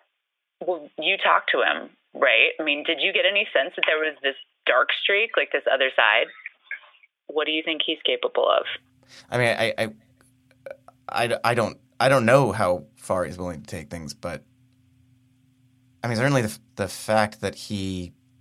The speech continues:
Speaker 2: knows you were reading the diary and he was putting stuff in intentionally, like, that's a, I don't know, that's a pretty big red flag.
Speaker 1: Well, but from your conversations,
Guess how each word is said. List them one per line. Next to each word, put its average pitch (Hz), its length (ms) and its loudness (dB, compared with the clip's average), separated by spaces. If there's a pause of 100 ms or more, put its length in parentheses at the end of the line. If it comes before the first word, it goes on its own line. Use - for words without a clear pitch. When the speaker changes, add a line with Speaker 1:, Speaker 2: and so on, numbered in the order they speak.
(1300)
Speaker 2:
knows 95 1080 -4
you 90 280 -8
were 90 200 -8 (280)
reading 101 260 -6
the 90 80 -6
diary 98 420 2
and 90 60 -6
he 90 60 -6
was 87 80 -10
putting 98 220 -6
stuff 90 220 -8
in 92 80 -6
intentionally, 92 580 -6
like, 92 200 -16
that's 98 240 -8
a, 104 80 -12 (1000)
I 98 100 -6
don't 98 100 -2
know, 90 60 -4
that's 92 100 -8
a 95 60 -10
pretty 110 220 -6
big 95 200 -6
red 90 240 -8
flag. 92 500 -6 (640)
Speaker 1:
Well, - 280 -4 (540)
but 190 360 -2 (260)
from 220 180 -2
your 180 160 2
conversations, 135 960 -2